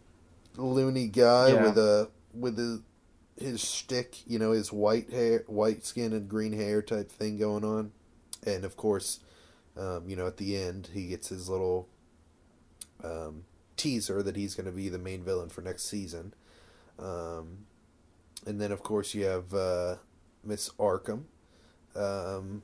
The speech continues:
Speaker 1: which I thought was a pretty bold move to take someone like fucking Vicky Vale, of all people
Speaker 2: Yeah.
Speaker 1: in the Batman universe, that could be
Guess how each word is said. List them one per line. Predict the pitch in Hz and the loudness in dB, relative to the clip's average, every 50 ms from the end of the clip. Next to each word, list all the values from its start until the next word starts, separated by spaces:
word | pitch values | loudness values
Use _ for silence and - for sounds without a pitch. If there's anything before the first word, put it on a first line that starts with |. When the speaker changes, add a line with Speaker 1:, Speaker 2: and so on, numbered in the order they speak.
| - - | -12 -4
Speaker 1:
which | - 110 110 107 - - - - - - - - - - - - - - - - - - - | 0 2 2 2 0 -4 -6 -8 -10 -12 -18 -20 -20 -20 -20 -20 -20 -20 -20 -20 -20 -6 2
I | - 202 | 2 4
thought | 208 - 208 196 156 | 6 8 8 8 8
was | 156 156 147 135 - - - - - - | 8 6 4 6 4 2 2 0 -4 -4
a | 131 127 | -4 -4
pretty | - 131 135 135 135 135 131 131 127 123 110 | -2 -2 0 0 0 0 0 0 -2 -4 -6
bold | 110 104 92 101 107 117 127 110 104 | -6 -4 0 2 4 4 4 4 2
move | 104 113 117 113 107 - - | 2 2 2 2 0 -2 -8
to | - - | -12 -8
take | - - 107 95 - | -6 -4 -4 -4 -2
someone | - - 113 104 101 101 98 | -2 -2 -2 -2 -2 -2 -2
like | 98 92 - - | -4 -4 -4 -4
fucking | - - 104 104 - 107 95 85 80 - - - - - - - - - - | -2 -2 -2 -2 -2 -4 -4 -4 -8 -12 -16 -20 -20 -20 -20 -20 -20 -18 -14
Vicky | 92 98 101 104 113 127 127 - 127 113 | -12 -8 -2 0 0 0 0 0 0 0
Vale, | 101 107 113 117 117 107 98 92 | 2 4 6 6 8 8 6 6
of | 98 95 101 | 4 2 2
all | - 101 104 110 107 | 2 4 4 4 4
people | 117 123 117 | 4 4 4
Speaker 2:
Yeah. | 113 110 104 101 | 6 6 4 4
Speaker 1:
in | 98 98 | 0 -2
the | 98 | -2
Batman | 92 107 104 104 101 98 107 104 104 104 98 | 0 2 2 2 2 0 0 -2 -2 -2 -2
universe, | 101 101 98 95 90 85 85 85 85 - - | -4 -4 -4 -2 -2 -2 -2 -2 -2 -4 -6
that | 92 85 - - | -6 -8 -8 -10
could | - - 117 110 95 95 | -6 -4 -4 -4 -2 -4
be | 104 98 98 95 95 98 98 | -4 -4 -4 -4 -6 -8 -10